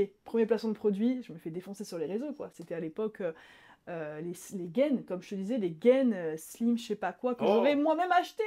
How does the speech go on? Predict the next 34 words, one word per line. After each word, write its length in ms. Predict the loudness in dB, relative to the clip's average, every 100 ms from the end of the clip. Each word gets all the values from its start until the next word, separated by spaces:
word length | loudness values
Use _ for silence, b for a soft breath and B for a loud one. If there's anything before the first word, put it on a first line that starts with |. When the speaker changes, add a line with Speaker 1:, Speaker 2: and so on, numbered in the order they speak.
| 0
Speaker 1:
<laughs> 120 | 2
En 120 | -2
plus, 340 | 0 -2 -2 -2
je 100 | -2
voyais, 380 | 0 2 6
euh, 200 | 6 6 2 -2 B B B -8
Maddy 340 | -6 -4 -4
faire 220 | -4 -6
ça, 340 | -4 2 6 8 8
euh, 80 | 6 0 -2
<laughs> 640 | -2 -6 -10 -10 -10 -10
sur 260 | -12 -10
Snapchat 480 | -8 -6 -6 2 2 2
et 120 | -2
tout, 120 | 0
je 60 | 0
me 60 |
disais, « 160 | 0 -2
Oh, 220 | -4 -4
ça 80 | -6
a 40 | -8
l'air 120 | -8
trop 200 | -6 -6
bien 160 | -2 -4
et 100 | -2
tout, 180 | -4
la, 180 | -2 -2
la 100 | -4
teubée, 340 | -2 -2 -2 -2
quoi. » 200 | -4 -4
J'aurais 200 | -2 -2
acheté, 420 | -2 -2 -2 -2
j'aurais 160 | -6 -6
acheté. 420 | -8 -6 -4